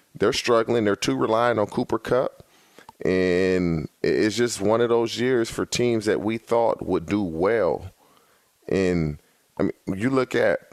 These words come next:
I thought the Seahawks would finish last in that division. Surprise, surprise. Pete Carroll and Geno Smith said, "Not so fast." They're, they're playing well in that division,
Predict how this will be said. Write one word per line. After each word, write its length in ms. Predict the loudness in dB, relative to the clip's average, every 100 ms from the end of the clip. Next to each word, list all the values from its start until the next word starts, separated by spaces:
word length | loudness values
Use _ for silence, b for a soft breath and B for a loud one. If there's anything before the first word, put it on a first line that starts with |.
| -2
I 100 | 0
thought 180 | 2 0
the 60 |
Seahawks 420 | -2 0 0 0
would 100 | -2
finish 300 | 0 0 0
last 260 | 2 2 2
in 60 | -2
that 120 | 0
division. 520 | 0 -2 -2 -6 -10 -6
Surprise, 540 | -6 0 2 2 0
surprise. 680 | -4 -2 0 2 0 -4 -10 -8
Pete 240 | -6 -6
Carroll 300 | -2 0 2
and 80 | 0
Geno 300 | 0 0 0
Smith 340 | -2 -2 -2
said, 260 | -2 -2 0
"Not 220 | 0 -2
so 180 | -2 -2
fast." 540 | 0 0 0 -4 -10 B B B B B B -2
They're, 200 | 0 2
they're 180 | 0
playing 400 | 0 0 2 2
well 240 | 2 2 2
in 80 | 0
that 160 | -2
division, 460 | -2 -2 -2 -4